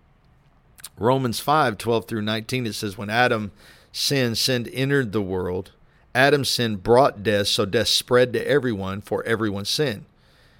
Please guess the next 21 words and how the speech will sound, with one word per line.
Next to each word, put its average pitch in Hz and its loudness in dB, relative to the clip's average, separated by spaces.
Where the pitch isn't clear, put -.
Yes, 120 2
people 120 -4
sinned 104 -2
even 107 -4
before 101 -4
the 98 -2
law 101 2
was 95 -6
given, 107 -2
but 147 0
it 143 2
was 127 -2
not 160 -2
counted 127 -2
as 98 -6
sin 98 -8
because 101 -6
there 101 -4
was 98 -6
not 101 -6
yet 98 -6